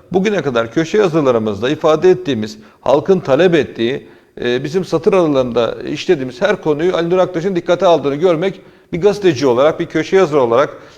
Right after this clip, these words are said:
Bursa'nın dinamiği olarak, e, beni çok sevindirdi, fazlasıyla memnun etti. E, Mustafa Bozbey ile kendisinin seçim, e, kıyaslamasına girmeyi düşünmüyorum. Çünkü Mustafa Bozbey programı baop'ta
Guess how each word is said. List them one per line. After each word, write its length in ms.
Bursa'nın 720
dinamiği 360
olarak, 440
e, 260
beni 200
çok 440
sevindirdi, 500
fazlasıyla 600
memnun 340
etti. 400
E, 140
Mustafa 400
Bozbey 380
ile 180
kendisinin 480
seçim, 460
e, 300
kıyaslamasına 640
girmeyi 360
düşünmüyorum. 600
Çünkü 320
Mustafa 400
Bozbey 340
programı 540
baop'ta 520